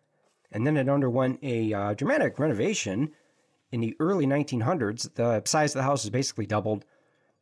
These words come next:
and, uh, major changes were made to the architectural style of it. Uh, a very well-known Lansing architect by the name of Darius Moon,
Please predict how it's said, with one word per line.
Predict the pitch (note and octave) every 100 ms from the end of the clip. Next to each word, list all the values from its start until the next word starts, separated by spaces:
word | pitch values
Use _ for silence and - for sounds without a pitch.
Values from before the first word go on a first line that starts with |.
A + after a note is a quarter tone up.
| -
and, | G2 F#2 F#2 F2+
uh, | F2 F2
major | A#2 A#2+
changes | G#2 C3+ A#2+ G2
were | F2+
made | F#2 A#2+ F#2+
to | F#2
the |
architectural | G2 G2+ A2 - F2+ D#2
style | - - A2+ G2 D#2
of | D2
it. | C3 - - _ _ _ _ _ _ -
Uh, | - -
a | F#2
very | F#2 A2+ E3 D3+ A2 F2+
well-known | G#2 G2+ F#2 F#2 F#2+ F2 E2 E2+
Lansing | G#2+ F#2+ F2+ F#2+
architect | F2+ G2 - F2+ -
by | F2+
the | F2
name | G2 F#2+
of | E2+
Darius | G#2+ A2 F#2 E2 -
Moon, | E2+ G#2 F#2+ D2+ D2+ D#2+